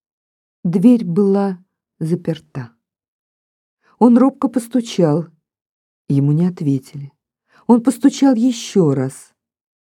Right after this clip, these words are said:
Сердце стучало в унисон.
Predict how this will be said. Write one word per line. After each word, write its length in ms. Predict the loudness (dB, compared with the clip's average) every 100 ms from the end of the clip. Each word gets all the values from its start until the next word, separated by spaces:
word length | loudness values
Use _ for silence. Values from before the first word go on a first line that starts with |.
| _ _ _ _ _ _ _
Сердце 720 | -20 -2 2 2 -2 -12 -12 -12 _ _ _ -20
стучало 640 | -8 -8 -4 -2 -2 -2
в 80 | -2
унисон. 580 | -4 -6 -10 -10 -10